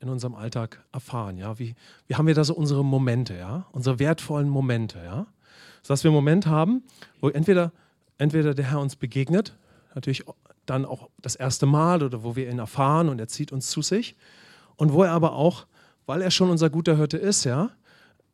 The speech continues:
in unser Leben hineinspricht. Und wir haben einen Moment, wo er uns zeigt, „Schau mal,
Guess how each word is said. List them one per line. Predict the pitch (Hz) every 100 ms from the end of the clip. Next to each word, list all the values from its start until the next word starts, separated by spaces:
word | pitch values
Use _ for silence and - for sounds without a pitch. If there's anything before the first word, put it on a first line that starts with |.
| _
in | - 156
unser | 156
Leben | 160 165
hineinspricht. | 156 190 - - 127 233 -
Und | 151
wir | 139
haben | 190
einen | 170
Moment, | 160 151 143 170 208
wo | 160
er | 143
uns | 143
zeigt, | - 156 -
„Schau | 160
mal, | 147 147